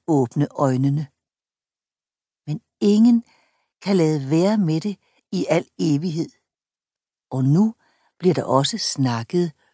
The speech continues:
rundt om hende. Det er ikke islandsk. Så meget kan hun høre.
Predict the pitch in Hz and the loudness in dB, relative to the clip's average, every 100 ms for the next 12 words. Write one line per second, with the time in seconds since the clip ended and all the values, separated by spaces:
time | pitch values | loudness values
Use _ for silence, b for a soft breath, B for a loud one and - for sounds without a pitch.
0 | _ 135 - - 127 120 123 143 147 - | _ -4 -4 -2 -6 -6 -4 -2 -2 -8
1 | _ _ _ _ _ _ _ _ _ _ | _ _ _ _ _ _ _ _ _ _
2 | _ _ - 143 127 - 170 190 233 _ | _ _ -4 0 0 2 2 4 -2 _
3 | _ _ - 175 139 - 147 - - - | _ _ -8 -4 -4 0 -2 -2 -12 -16
4 | _ _ _ _ _ - 196 196 156 120 | _ _ _ _ _ -4 0 2 2 0
5 | 127 147 _ _ _ _ - 143 143 131 | -4 -6 _ _ _ _ -6 -2 0 0
6 | 131 120 | 0 -2